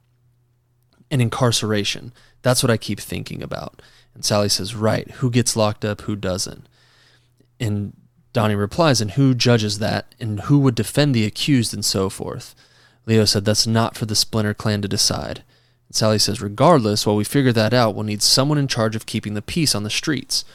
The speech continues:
Leo says, "Not me. Absolutely not." Donnie says, "It can't be me either. I have all the work on the building to do along with all my other maintenance work around town." And then Mona Lisa cuts in and says, "Plus, you're helping me with the school.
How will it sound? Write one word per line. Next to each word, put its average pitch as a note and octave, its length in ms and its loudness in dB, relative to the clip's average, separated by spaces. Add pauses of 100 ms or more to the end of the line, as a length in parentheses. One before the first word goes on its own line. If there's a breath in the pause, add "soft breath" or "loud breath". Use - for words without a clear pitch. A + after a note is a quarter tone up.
(400 soft breath)
Leo A2 220 0
says, G#2 320 -4
"Not A2 380 0
me. G#2 400 -8
Absolutely A2 680 0
not." G#2 300 -6 (680 soft breath)
Donnie A2+ 260 2
says, G2+ 220 0
"It - 80 -10
can't C#3+ 220 4
be C3 100 4
me B2 220 4
either. G#2+ 460 -2
I G#2+ 80 -2
have G#2+ 180 2
all A#2 160 4
the B2+ 80 4
work B2 220 4
on A#2 80 2
the A2 80 0
building A2 320 2
to - 120 -2
do A2 240 0
along A2 340 0
with A2 120 -2
all A2+ 160 -2
my A2 140 2
other A#2 180 4
maintenance G#2 400 -4
work A2 180 -4
around G#2 300 -6
town." B2 400 -4 (880 soft breath)
And G#2+ 140 -6
then G#2 80 -2
Mona G#2+ 220 2
Lisa G#2+ 280 0
cuts - 280 0
in G#2 80 -2
and G#2 60 -2
says, G2+ 180 -4
"Plus, - 360 2
you're A2 120 -2
helping G#2+ 320 -2
me B2+ 120 4
with G#2+ 140 -2
the G2+ 80 -6
school. - 420 -2